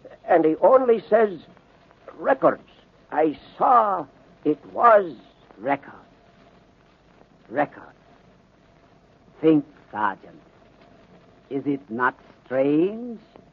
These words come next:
Speaker 2: that a man in his last moments should use the word records in preference to papers? Records.
Speaker 1: Military records or police records?
Speaker 2: Be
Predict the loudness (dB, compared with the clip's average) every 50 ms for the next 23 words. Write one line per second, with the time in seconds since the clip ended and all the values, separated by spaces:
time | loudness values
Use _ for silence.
0 | _ _ _ -20 -18 -18 -16 -14 -8 -4 -2 -2 0 -2 -2 -4 -6 -8 -8 -8
1 | -8 -8 -8 -6 0 2 2 2 2 0 -6 -16 _ -12 -6 -2 -2 -2 0 0
2 | -2 -2 -4 -8 -16 -20 _ _ -20 _ _ _ _ -20 -20 _ _ _ -12 -12
3 | -12 -10 -8 -6 -6 -4 -4 -6 -6 -8 -8 -8 -4 -2 -2 0 0 0 -2 -4
4 | -6 -8 -16 -20 -20 -18 _ -18 -18 _ _ _ _ _ _ _ _ _ -16 -10
5 | -10 -10 -4 0 2 2 2 2 0 -4 -12 -20 -20 _ _ _ _ _ _ _
6 | _ -18 -16 -14 -14 -12 -12 -12 -12 -14 -18 -12 -8 -6 -6 -6 -8 _ -8 -6
7 | -6 -8 -10 -16 _ -8 -6 -4 -4 -4 -6 -6 -8 -8 -10 -12 -18 _ _ _
8 | _ -20 -20 _ _ _ _ _ 0 0 2 2 0 -2 -2 -2 -4 -8 -12 -20
9 | _ -20 _ _ _ _ _ _ -20 -20 -20 _ _ _ _ _ _ _ _ -18
10 | -12 -12 -12 -12 -12 -20 -20 -20 -20 -20 _ -16 -12 -12 -10 0 0 0 0 2
11 | 2 2 2 4 4 0 0 0 2 2 2 4 4 2 0 0 -2 -2 -2 -2
12 | -2 -2 -2 -2 -2 -2 -2 -4 -4 -4 0 0 0 0 0 -8 -12 -14 _ _
13 | -20 -20 -20 -20 _ _ -4 -4 -4